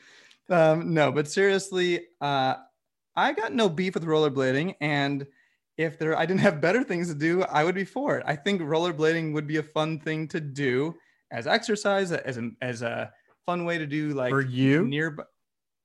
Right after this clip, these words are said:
Speaker 1: For me, I'm saying I think it would be a fun thing to do if I didn't have better things to do, but I do have better things to do. Like, for instance, I personally enjoy biking
Speaker 2: Elliptic.
Speaker 1: more than I like. Well, you're talking about exercise. I'm talking about, I,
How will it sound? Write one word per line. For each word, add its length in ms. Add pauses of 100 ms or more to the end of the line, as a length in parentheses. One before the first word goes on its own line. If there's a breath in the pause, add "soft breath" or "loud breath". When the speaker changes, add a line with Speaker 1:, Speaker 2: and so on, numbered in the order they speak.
(140)
Speaker 1:
For 200
me, 420
I'm 140
saying 180
I 60
think 280
it 40
would 120
be 60
a 60
fun 180
thing 140
to 40
do 220 (320 loud breath)
if 180
I 80
didn't 180
have 140
better 200
things 180
to 60
do, 200
but 200
I 80
do 100
have 160
better 180
things 200
to 40
do. 240 (380 soft breath)
Like, 340
for 120
instance, 240 (100)
I 140
personally 540
enjoy 520 (160)
biking 320
Speaker 2:
Elliptic. 320
Speaker 1:
more 180
than 160
I 200
like. 320 (260)
Well, 340
you're 160
talking 220
about 180
exercise. 640 (280 soft breath)
I'm 40
talking 200
about, 240
I, 160